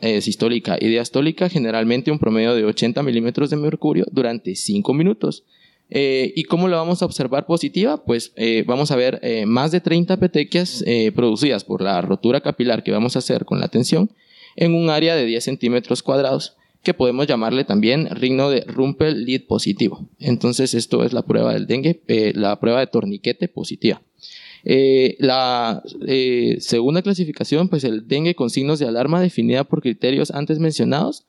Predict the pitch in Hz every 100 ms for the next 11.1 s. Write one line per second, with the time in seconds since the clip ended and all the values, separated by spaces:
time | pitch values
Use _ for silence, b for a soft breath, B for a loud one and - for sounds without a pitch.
0 | b b b - 147 262 - - 131 123
1 | 127 139 151 185 208 190 113 - - _
2 | _ _ _ _ - 143 143 127 123 110
3 | 107 131 123 104 98 107 120 131 110 110
4 | 120 156 185 180 117 117 110 107 - -
5 | 131 143 135 - 117 104 117 - 151 160
6 | 165 165 - 123 131 139 - 139 143 -
7 | 110 110 - 131 110 104 - 107 120 151
8 | - - 113 107 - 135 - 151 165 -
9 | - 113 120 113 110 131 147 131 110 113
10 | 120 127 113 143 131 120 - 156 180 -
11 | 202